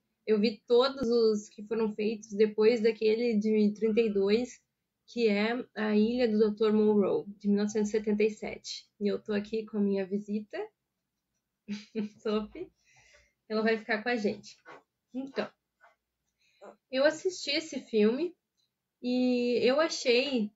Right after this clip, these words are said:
o antigo melhor. O antigo, assim, o doutor, ele é, assim, muito peculiar e bem, parece, não li o livro ainda, mas quero ler, mas parece que se assemelha bem a um cientista maluco, assim.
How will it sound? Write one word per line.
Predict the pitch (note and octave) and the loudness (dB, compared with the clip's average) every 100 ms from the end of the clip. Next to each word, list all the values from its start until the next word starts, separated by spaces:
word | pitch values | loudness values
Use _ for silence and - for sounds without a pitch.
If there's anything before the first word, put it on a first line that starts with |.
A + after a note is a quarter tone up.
| _ _ _ _ _ _ _ _ _ _ _ | _ _ _ _ _ _ _ _ _ _ _
o | - D#4+ | -6 -2
antigo | D#4 D4+ C#4+ A#3+ | -2 -4 0 2
melhor. | A3+ G#3+ G3 G#3+ - _ _ _ _ _ | 4 6 6 2 -2 _ _ _ _ _
O | G#3+ | 2
antigo, | G#3+ G#3+ A#3 A3+ | 2 0 -4 -4
assim, | A3 - A#3 A#3 A3+ G#3+ | -4 -4 -2 0 0 4
o | G#3 G#3 | 6 6
doutor, | G#3 G#3 A3 G#3 A#3 | 6 4 4 2 2
ele | A#3 G#3+ | 2 4
é, | G#3 G3+ G3+ _ | 4 4 -2 _
assim, | G#3+ G#3+ A#3 A#3 | -10 -8 -6 -4
muito | A#3+ A#3+ B3 C#4 C#4+ C#4 A3+ - G#3+ | -2 -2 -4 -4 -4 -2 -2 -2 -6
peculiar | G#3 G#3+ A3 G#3 F#3+ G3 G#3+ A3+ | -2 -2 2 2 4 2 2 0
e | G#3+ G#3+ G#3+ G#3 | 0 2 0 0
bem, | G#3+ A#3 C4 C4 - _ _ _ | 0 0 -2 -6 -10 _ _ _
parece, | B3+ A3 A3 G#3+ | 0 4 2 2
não | B3+ C4+ | -4 -2
li | C4+ | -4
o | C#4 | -4
livro | C4 C4+ B3+ | -4 -2 0
ainda, | A3+ A#3+ C#4+ | 0 0 0
mas | B3 G#3 G#3 - | 2 2 0 -2
quero | G#3+ G#3 | 0 2
ler, | A3 G3+ - _ _ _ _ | 4 2 0 _ _ _ _
mas | A3+ A#3+ A3+ | -4 -2 -2
parece | B3+ A3+ A#3 A#3+ - C4 B3 | 0 0 0 -2 -8 -6 -6
que | - C4 B3 B3 | -4 -2 0 -2
se | G#3+ - | -4 -6
assemelha | C4 C4 B3 B3 C#4+ | -6 -2 -2 -2 -2
bem | A#3 A3+ C#4 D#4+ | 2 2 2 0
a | C4+ A#3 | 0 0
um | A3 A3 A3+ | 0 0 -2
cientista | G#3 A#3 G#3+ A#3+ A3 | -2 -4 -4 -6 -6
maluco, | B3 B3 A#3+ G#3+ G#3 | -4 0 2 2 0
assim. | G#3+ - G#3 | -8 -12 -16